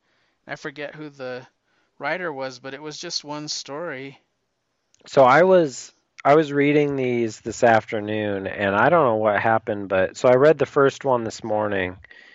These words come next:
Speaker 2: and then this afternoon I was getting in to read the second one, and I couldn't get my app to work, so I, I wasn't able to read the second one.
Speaker 1: Oh, really?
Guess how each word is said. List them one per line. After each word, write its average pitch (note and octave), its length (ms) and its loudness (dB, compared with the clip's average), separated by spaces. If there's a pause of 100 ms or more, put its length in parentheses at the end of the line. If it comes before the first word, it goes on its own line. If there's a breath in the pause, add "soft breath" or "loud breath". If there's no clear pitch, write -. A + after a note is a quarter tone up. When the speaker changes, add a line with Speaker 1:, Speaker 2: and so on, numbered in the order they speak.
(460 soft breath)
Speaker 2:
and A#2 180 0
then A#2+ 140 4
this A2+ 180 0
afternoon A2+ 560 2
I G#2 160 2
was G2 360 -8 (160)
getting G#2+ 400 -2
in G2+ 260 -2
to - 140 -6
read G#2 240 0
the F#2+ 80 -4
second A#2 460 2
one, A#2+ 540 -2
and G#2 640 0 (880)
I B2 100 4
couldn't F#3 360 0
get D#3 160 4
my A#2+ 220 0
app E3 400 -2
to G2 120 -10
work, E2 500 -6
so - 200 0
I, A#2 220 4 (120)
I A#2+ 80 2
wasn't C3+ 360 0
able B2+ 260 0
to A#2 80 -2
read B2 260 -4
the G#2 80 -6
second A2 460 -2
one. D#2+ 320 -12 (260)
Speaker 1:
Oh, D3+ 140 -8
really? D#3 520 -12